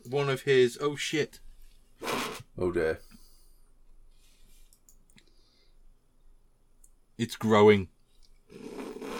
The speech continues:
Speaker 2: Was it a bad pour? Sounds like it.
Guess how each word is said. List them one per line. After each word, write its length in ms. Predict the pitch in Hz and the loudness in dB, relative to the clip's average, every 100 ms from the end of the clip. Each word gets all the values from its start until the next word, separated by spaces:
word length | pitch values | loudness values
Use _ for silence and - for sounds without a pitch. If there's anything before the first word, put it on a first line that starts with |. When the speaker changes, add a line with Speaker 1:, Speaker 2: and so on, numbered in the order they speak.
| - - - - - - - | -10 -10 -8 -8 -10 -10 -6
Speaker 2:
Was 120 | 104 | 0
it 140 | 98 82 | 0 2
a 40 | |
bad 280 | 104 95 90 | 6 6 6
pour? 340 | - 98 85 85 - - - - - - - - - - - - - - - - - - - - - - - - - - - - - - - - - | 2 2 2 0 -6 -14 -16 -16 -18 -20 -20 -20 -20 -20 -20 -20 -20 -20 -20 -18 -20 -20 -20 -20 -20 -20 -20 -20 -20 -20 -20 -20 -20 -20 -20 -20 -20
Sounds 380 | - 92 80 82 | -2 -2 -2 -6
like 220 | 73 - | -10 -10
it. 160 | - | -12